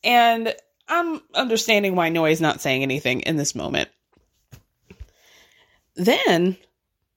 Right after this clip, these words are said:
possibility number three really threw me for a loop when Steve suggests that Noi take time off herself and see how you would feel about that. And, you know, maybe it would be good for you to, like, have some freedom and be able to do a little bit more you, of what you want before we have kids.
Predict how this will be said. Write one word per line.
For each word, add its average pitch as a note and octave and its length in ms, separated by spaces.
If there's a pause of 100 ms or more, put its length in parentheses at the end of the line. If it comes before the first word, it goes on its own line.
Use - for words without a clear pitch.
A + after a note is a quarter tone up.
(300)
possibility E4 680
number C#4 260
three C4+ 340
really A3 380
threw G#3 260
me A3+ 160
for D#3 220
a D#3+ 60
loop D#3 320
when G3 140
Steve F4 300
suggests D4 440
that B3 160
Noi B3+ 480 (420)
take C4+ 220
time D4+ 260
off D4+ 220
herself - 680 (160)
and D#3+ 380 (360)
see F#3+ 320
how A3 180
you A#3+ 200
would B3+ 100
feel C#4+ 200
about D4+ 240
that. D#4+ 360
And, E3 280 (200)
you G#3 80
know, G#3+ 120
maybe G3+ 260
it A#3+ 40
would A3+ 100
be C4 120
good C#4 240
for E4+ 140
you C4+ 200
to, B3 120
like, G#3 200
have E3 240
some A3 160
freedom D4+ 520
and B3 100
be A3 120
able G#3+ 160
to G#3 80
do G#3+ 180
a G#3+ 40
little G#3 180
bit E3+ 120
more G3 200
you, G3 160 (240)
of E3 100
what E3+ 200
you F3+ 100
want B3+ 240
before F#3 240
we F#3+ 140
have G3+ 140
kids. - 560